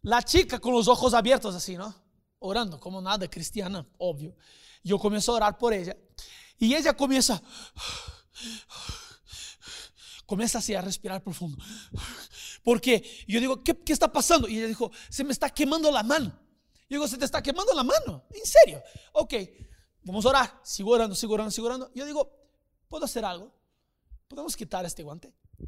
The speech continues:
Ella quita el guante, hace el movimiento y la chica está sanada. Y yo digo, "¿Sabes quién fue que te sanó?". "No, Dios te sanó a través de Jesús". La chica dice,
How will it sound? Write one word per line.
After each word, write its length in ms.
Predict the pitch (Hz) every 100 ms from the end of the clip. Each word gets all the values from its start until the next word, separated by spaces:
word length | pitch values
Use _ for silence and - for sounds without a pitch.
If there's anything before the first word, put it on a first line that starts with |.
| -
Ella 240 | - 151 143
quita 240 | - -
el 60 | 185
guante, 340 | 143 123 127 _ _ _ _
hace 220 | 175 -
el 80 | 196
movimiento 540 | 185 180 151 127 135 - _ _ _
y 100 | -
la 80 | 165
chica 260 | - 160 160
está 140 | -
sanada. 380 | - 143 135 - _ _ _ _ _ _ _ _ _ _
Y 100 | -
yo 120 | 165 190
digo, 380 | 185 170 - _
"¿Sabes 340 | - 202 202
quién 120 | - 196
fue 140 | 185
que 80 | 175
te 100 | -
sanó?". 300 | 170 226 359 _ _ - - _ _
"No, 260 | 196 185 180 _ _ _ _ _
Dios 380 | 160 143 214 202
te 80 | 143
sanó 260 | - - - _ _ _ -
a 80 | 165
través 280 | 156 156
de 80 | 151
Jesús". 840 | 135 - 123 - - 120 - - - - _ _ _ _ _ _
La 160 | - 160
chica 260 | - 170 185
dice, 300 | 165 170